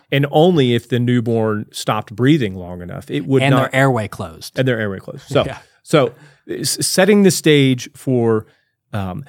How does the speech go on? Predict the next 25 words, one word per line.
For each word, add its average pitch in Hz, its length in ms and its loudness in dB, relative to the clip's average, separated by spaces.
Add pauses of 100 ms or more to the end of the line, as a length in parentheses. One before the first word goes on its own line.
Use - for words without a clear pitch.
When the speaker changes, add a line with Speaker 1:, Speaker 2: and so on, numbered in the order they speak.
(120)
Speaker 1:
fentanyl 135 800 0
does 113 200 -2
not 131 300 0
get 160 120 2
absorbed 113 600 2 (420)
through 123 240 0
your 110 140 -2
skin 110 540 -6 (200)
that 107 280 -4
way. 107 360 -4 (240)
It 120 160 -6
does 113 240 -2
not, 123 480 -2 (200)
and, 123 200 -4
and 131 140 0
then 135 180 0
even 185 320 2
if 151 140 -2
it 131 360 -10
did, 135 540 0 (480)
it 135 120 -2
would 127 120 -2
be 120 120 -2
so 147 320 2
slow 131 720 -2